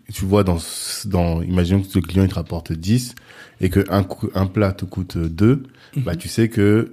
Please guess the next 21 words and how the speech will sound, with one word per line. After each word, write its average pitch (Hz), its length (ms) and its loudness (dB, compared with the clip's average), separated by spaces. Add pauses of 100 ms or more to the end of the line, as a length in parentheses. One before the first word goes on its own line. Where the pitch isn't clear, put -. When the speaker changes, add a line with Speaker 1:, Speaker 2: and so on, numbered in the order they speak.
(160)
Speaker 1:
euh, 85 160 -4
tu - 140 -12
peux 98 160 0
payer 95 320 2
deux 104 280 2 (200)
pour 95 180 -6
avoir, 87 460 -2
euh, 87 60 0
huit 101 400 0
derrière. 101 460 4 (100)
Speaker 2:
Bien 143 120 -2
sûr. 175 160 -8 (120)
Speaker 1:
Donc, 98 180 0
effectivement, 104 560 0
ça, 110 140 0
c'est, 87 260 0
euh, 82 240 0 (220)
hyper, 92 380 2
euh, 87 220 2
important. 92 560 -2 (360)
Néanmoins, 104 600 4